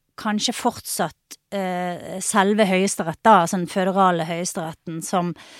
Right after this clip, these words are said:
tross alt har vært en institusjon som veldig ma-, mange amerikanere er veldig stolt av, og har hatt veldig tiltro til, men som også, eh, nå begynner å bli, eh, svekket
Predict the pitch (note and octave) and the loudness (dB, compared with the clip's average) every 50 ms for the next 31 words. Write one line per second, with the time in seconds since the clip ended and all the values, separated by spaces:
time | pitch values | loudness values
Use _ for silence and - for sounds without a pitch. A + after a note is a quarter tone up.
0 | - - - _ _ _ _ _ _ _ _ - - - C4 A3 - - - - | -20 -20 -20 _ _ _ _ _ _ _ _ -8 -4 -2 -2 -2 -2 -4 -6 -2
1 | - G#3+ G#3 G3 - - G#3+ F#3 F#3+ A3 G#3 - - - - F3 F3 E3+ F3+ F#3 | -2 0 -2 -2 -4 -4 -4 0 0 0 -2 -2 -10 -8 -6 -6 -6 -4 -6 -8
2 | F#3 - F#3+ - F#3+ F#3 - - G#3+ G3+ F#3 - G3 F3+ E3+ F3+ G3 G3+ F#3 F3 | -8 -8 -10 -10 -8 -6 -4 -2 -2 -2 -2 -2 -2 -2 -2 -2 -2 -2 -2 -2
3 | E3+ F3 F3+ F#3 - - F#3+ F#3+ G3 G3+ G3 F#3 F#3 - - G3 F#3+ F#3 F3 E3+ | -2 -2 -4 -4 -4 -4 -4 -2 -2 0 0 -2 -2 -4 -4 -2 -2 -2 -2 -2
4 | D#3+ D#3+ E3+ - - - - C#4+ C#4+ C#4 - _ - A#3+ A#3+ B3+ C4+ - - - | -4 -6 -6 -6 -6 -2 2 2 2 2 0 _ 4 4 6 6 4 2 -4 -16
5 | - - - - - F3+ F#3+ G3+ F#3+ - A#3+ A#3 - - G3 F3+ F#3 G3+ G3+ - | -20 -20 -18 -10 -6 -2 0 0 0 2 0 -2 0 0 -2 0 0 -2 -6 -4
6 | - A#3+ A#3+ A#3 - - C4 - - B3 A3+ A#3 A#3 - - - - - - - | -2 -2 -2 -2 -4 -6 -8 -6 -2 -2 -2 -2 -2 -6 -10 -18 -18 -18 -12 -6
7 | A3+ A#3 A#3+ A#3 - - C4 - - - - - - G#3+ F3+ F3 F3 E3+ - - | -4 -2 -2 -2 -2 -4 -4 -2 0 0 0 2 2 4 4 4 4 2 -2 -4
8 | - - G3 F#3+ F#3 F#3 F3+ F3+ F3+ F3+ F3 - - - G#3+ A3+ A3+ A3 G3 F#3 | -8 -8 -6 -4 -4 -4 -2 -2 -2 -4 -4 -6 -6 -4 0 2 2 4 4 2
9 | F3 E3+ - _ - _ _ _ _ _ _ _ - - B3 A#3 G#3+ G3+ F#3+ F3 | 0 0 -4 _ -20 _ _ _ _ _ _ _ -2 2 4 4 6 6 4 2
10 | E3 - F3+ F3+ - A3 A3+ A3 G#3 F#3+ F3+ F3 F3 F3+ - _ _ _ _ _ | 0 -2 -4 -4 -2 0 0 0 0 0 -2 -4 -6 -10 -12 _ _ _ _ _
11 | _ - F#3+ F#3+ F3+ F3+ F3 F3 E3+ D#3 C3+ G#2+ - _ - - - - - A3+ | _ -12 -10 -8 -8 -8 -8 -6 -8 -8 -10 -12 -16 _ -8 -6 -4 -4 -2 -4
12 | - - _ _ _ - A3 E3+ - - - - - | -6 -6 _ _ _ 0 0 0 0 -2 -12 -14 -14